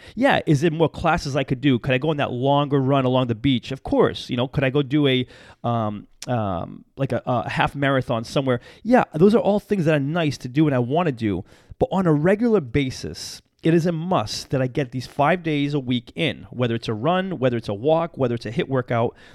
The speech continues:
And if I can satiate that, I know I'm getting the majority of the work that I wanna get done in that category done. Number four for me is finances. And that, I don't just mean money. I mean, like, what am I doing from a business perspective, career perspective?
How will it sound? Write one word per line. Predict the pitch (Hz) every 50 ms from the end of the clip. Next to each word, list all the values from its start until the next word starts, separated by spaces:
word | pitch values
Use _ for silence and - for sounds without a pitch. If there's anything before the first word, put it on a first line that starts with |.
| - _ _ -
And | 143
if | 143 -
I | 175 202
can | - 247 226
satiate | - - - 185 190 - - 180 170 127
that, | 147 151 156 - -
I | - 160
know | 160 156 160 175 185 185 165
I'm | - 147 151
getting | 143 120 156 170 175 165
the | 151 143
majority | 139 127 120 107 143 160 165 165 156
of | 131
the | 139
work | 120 127 151 151 -
that | - 131
I | 135
wanna | 135 135 135
get | 123 131 123 120
done | 113 143 143 151 143
in | - 147 139
that | 135 127 131 -
category | - - 165 175 175 147 123 123 120 131
done. | 135 120 113 151 185 233 117 90 82 - _ _ _ _ _ _ - - _ _ _
Number | - 175 208 208
four | - - - 247 240 233
for | - 180
me | 170 185 202
is | 202 -
finances. | - - 214 233 170 107 90 - - - 78 - - - _ _ _ _ - _ -
And | - 160 170
that, | 202 240 - - -
I | - 202
don't | 254 254 214
just | 190 180 185
mean | 185 156
money. | 139 131 135 165 202 208
I | 175
mean, | 160 175 180
like, | 160 143 117
what | 127 175 208
am | 220
I | 220
doing | 185 127 - 156 170 180 147
from | 127 - 139
a | 123
business | 113 107 127 156 156 147 151 -
perspective, | - - 127 120 - - 104 101 - 101 98 -
career | - - 147 170 185
perspective? | - - - - - 104 - - - - -